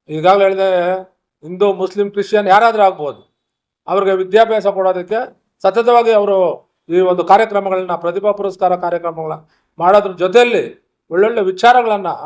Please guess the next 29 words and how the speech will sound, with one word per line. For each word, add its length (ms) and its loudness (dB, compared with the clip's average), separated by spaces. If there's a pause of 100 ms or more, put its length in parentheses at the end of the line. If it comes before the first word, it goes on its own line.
(800)
ಅವ್ರಿಗೆ 400 4
ಮೈಂಡಲ್ಲಿ, 840 -2
ಯಾಕಂದ್ರೆ 300 -4
ನೀವು 440 0 (440)
ಈ 140 -6
ಸೋಷಿಯಲ್ 320 -2
ಮೀಡಿಯಾ 220 -2
ಬಂದಿದೆ, 580 -4 (300)
ಅದರಲ್ಲಿ 540 -2 (480)
ನೀವು 360 -4
ಕೆಟ್ಟದ, 680 4
ಕೆಟ್ಟ 200 -2
ವಿಷಯಗಳ 320 0
ಕಡೆ 180 0
ಹೋಗ್ಬಾರ್ದು, 680 -2 (100)
ಒಳ್ಳೆ 240 0
ವಿಷಯ 180 -2
ಕಡೆ, 360 0
ವಿಷಯದ 280 -6
ಕಡೆ 140 -2
ಹೋಗ್ರಿ, 300 -4 (400)
ವಿದ್ಯಾವಂತರಾಗ್ರಿ 640 2
ಅನ್ನೋ 300 -4
ಕಾನ್ಸೆಪ್ಟ್ 420 -6
ಇದೆಯಲ್ಲ, 480 -6
ಇದು 400 -14
ತುಂಬಾ 380 4
ದೊಡ್ಡ 220 -2
ವಿಷಯ. 300 2